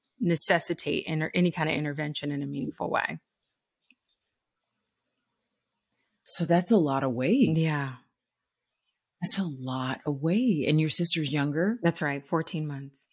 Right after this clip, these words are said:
Speaker 2: <sighs> So I f-, I would, I'm gonna ask about you guys' relationship, of course, but, or I'm just very curious. But I, when, when you are now the adult in your life,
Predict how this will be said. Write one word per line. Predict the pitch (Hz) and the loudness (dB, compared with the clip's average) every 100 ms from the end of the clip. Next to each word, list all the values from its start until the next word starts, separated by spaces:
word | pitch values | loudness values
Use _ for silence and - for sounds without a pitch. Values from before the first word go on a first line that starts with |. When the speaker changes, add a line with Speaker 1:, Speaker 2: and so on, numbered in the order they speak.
| - | -4
Speaker 2:
<sighs> | - - - - | -2 -2 -4 -6
So | - - 170 156 147 143 143 151 165 _ | 2 4 6 6 6 4 0 -6 -12 _
I | 139 | -6
f-, | - | -2
I | - 135 | 2 2
would, | 127 127 | 0 -2
I'm | 117 143 | -2 -2
gonna | 131 139 131 127 - - | 0 0 0 -2 -4 -6
ask | 120 113 - | -6 -4 -4
about | 107 113 92 | -2 -2 -2
you | |
guys' | 113 110 113 107 | -4 -6 -8 -8
relationship, | 113 110 - 117 117 | -8 -4 -4 -4 -8
of | 110 | -14
course, | - 120 113 107 - | -10 -6 -4 -6 -6
but, | 123 113 107 | -2 -2 -4
or | - 120 | -6 -2
I'm | 110 120 | -2 -2
just | 117 - | -4 -4
very | 110 | -4
curious. | 113 - 120 117 120 - - - - - | -4 -6 -4 -4 -4 -6 -8 -16 -14 0
But | 143 | 4
I, | 139 - _ _ _ | 4 2 _ _ _
when, | 143 139 147 - _ | -2 0 0 -4 _
when | 143 139 151 156 151 | -6 0 2 2 2
you | 139 143 151 147 143 | -2 -2 0 2 0
are | 127 127 | 0 2
now | 127 120 120 | 2 2 0
the | 123 | -4
adult | 113 127 113 110 | -2 0 0 0
in | 113 | -2
your | 117 113 | -2 -2
life, | 107 107 107 95 | -4 -4 -6 -12